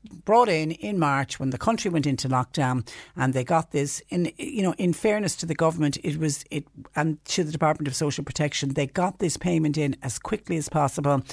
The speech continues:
and it was like a one-page form, had to be filled in, sent off. Payments were received very quickly. We had very few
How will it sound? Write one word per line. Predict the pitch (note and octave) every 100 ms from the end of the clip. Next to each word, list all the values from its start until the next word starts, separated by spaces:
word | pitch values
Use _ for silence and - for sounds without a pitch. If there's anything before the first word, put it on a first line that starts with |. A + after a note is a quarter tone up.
| - -
and | D3
it |
was | C#3
like | C#3+ C3
a |
one-page | C#3+ G#3 G3 F#3 E3+
form, | - D3+ D3
had | C3 - G3+
to | -
be |
filled | D#3+ - D3 -
in, | D3+ D3
sent | - G#3 F#3+ F#3
off. | D3+ - - - - -
Payments | G3+ F3 D#3
were | F3
received | D#3+ - D3 D3
very | D#3+ F#3 E3+
quickly. | - C#3+ - D3+
We | F3
had | D#3+
very | E3 E3+ F3 F#3
few | D#3+ F3 E3 C#3+